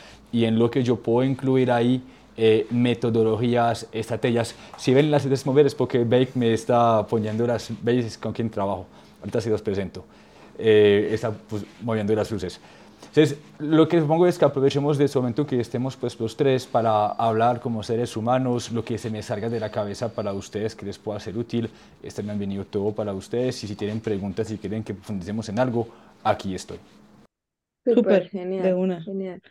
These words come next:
Speaker 3: Me
Speaker 1: Bien.
Speaker 3: encanta. Bueno,
Speaker 2: Ay,
Speaker 3: yo,
Speaker 2: gracias.
Speaker 3: bueno, pues, preguntas, pues, yo creo que tendré miles de preguntas,
Speaker 2: Ujú.
Speaker 3: <laughs> pero digamos que yo,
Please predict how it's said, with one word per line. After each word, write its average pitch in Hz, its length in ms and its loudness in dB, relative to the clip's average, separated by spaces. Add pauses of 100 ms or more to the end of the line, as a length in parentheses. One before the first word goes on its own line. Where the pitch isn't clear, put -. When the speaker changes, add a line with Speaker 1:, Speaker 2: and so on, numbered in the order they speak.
(380)
Speaker 3:
Me 190 160 2
Speaker 1:
Bien. 160 60 -2
Speaker 3:
encanta. 180 420 0 (580)
Bueno, 214 240 4
Speaker 2:
Ay, 196 40 4
Speaker 3:
yo, 208 240 6
Speaker 2:
gracias. 214 120 -2
Speaker 3:
bueno, 262 260 2 (140)
pues, 240 180 0
preguntas, 220 1000 0 (800)
pues, 175 140 -2
yo 180 80 2
creo 196 160 2
que 214 100 2
tendré 180 480 0
miles 208 380 2
de 190 100 -4
preguntas, 175 680 -6 (200)
Speaker 2:
Ujú. 196 240 -14
Speaker 3:
<laughs> 254 520 0
pero 202 400 6 (420)
digamos 214 520 -2
que 247 160 -2
yo, 196 440 2